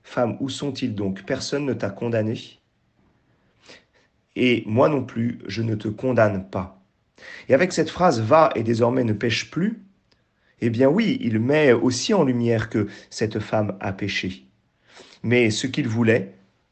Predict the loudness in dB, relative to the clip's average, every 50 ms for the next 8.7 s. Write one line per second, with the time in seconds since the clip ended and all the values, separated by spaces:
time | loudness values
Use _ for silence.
0 | _ _ -8 -6 -4 -4 -2 -2 -4 -4 -6 -6 -4 0 2 4 4 2 2 -2
1 | -10 -20 _ _ _ _ _ _ -12 -6 -2 0 0 2 4 6 6 6 6 6
2 | 4 4 4 4 2 2 2 2 0 -2 0 2 2 2 2 0 -2 -4 -8 -14
3 | -16 -14 -12 -4 2 2 2 2 2 -2 -10 -20 _ _ _ _ _ _ _ _
4 | -16 -12 0 2 4 4 2 0 -6 -6 -4 -2 0 0 0 2 2 0 0 0
5 | 0 0 0 0 -2 -6 -12 -20 -20 -20 _ _ _ -6 -4 -4 -2 0 0 0
6 | 0 -2 -4 -8 -8 -4 -4 -2 -2 -4 -6 -10 -18 _ _ _ _ _ _ _
7 | _ _ _ _ -20 -20 -20 -20 -20 _ 0 2 4 4 6 4 2 2 -2 -6
8 | -6 -2 0 0 2 2 0 2 2 2 2 2 2